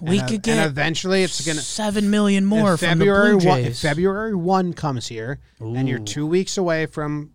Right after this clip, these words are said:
Speaker 2: pitchers and catchers
Speaker 1: Yeah.
Speaker 2: and guys are going to stadiums and stuff, a D J doesn't, uh, strike me as, like, a lockout player. Like, "I'm gonna wait till I get mine." I think you're gonna,
Speaker 1: Right.
Speaker 2: D J's gonna be like, "Hey, I just wanna play. Like, I just need to play.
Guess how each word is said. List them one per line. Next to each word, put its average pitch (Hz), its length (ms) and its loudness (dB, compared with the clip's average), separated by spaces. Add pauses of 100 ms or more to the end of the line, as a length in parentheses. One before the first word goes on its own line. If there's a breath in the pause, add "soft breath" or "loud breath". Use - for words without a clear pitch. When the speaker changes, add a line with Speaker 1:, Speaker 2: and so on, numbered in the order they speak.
(120)
Speaker 2:
pitchers 147 340 -6
and 196 140 -4
catchers 127 420 -8
Speaker 1:
Yeah. 117 300 -4 (180)
Speaker 2:
and 135 240 -8
guys 143 340 -2
are 170 80 -2
going 156 320 -2
to 160 440 -2 (760)
stadiums 139 460 -4
and 120 100 -8
stuff, 139 320 -6 (340 soft breath)
a 143 100 -6
D 156 240 -2
J 180 180 0
doesn't, 160 440 -4
uh, 127 600 -6
strike 147 400 -8
me 151 100 -8
as, 131 140 -8
like, 127 140 -10
a 113 100 -10
lockout 117 580 -6
player. 104 400 -14
Like, 101 160 -16
"I'm 120 140 -10
gonna 110 160 -14
wait 120 260 -10
till 131 140 -12
I 113 100 -14
get 110 240 -16
mine." 131 380 -6 (280 soft breath)
I 135 120 -6
think 139 260 -8
you're 147 140 -8
gonna, 143 320 -8 (120)
Speaker 1:
Right. 123 300 0
Speaker 2:
D 156 140 -2
J's 151 200 -4
gonna 147 120 -6
be 147 40 -4
like, 131 240 -8
"Hey, 202 120 2
I 185 120 2
just 226 140 -2
wanna 180 140 -2
play. 131 280 -6
Like, 113 140 -12
I 165 120 2
just 143 120 -6
need 131 120 -6
to 110 60 -12
play. - 220 -8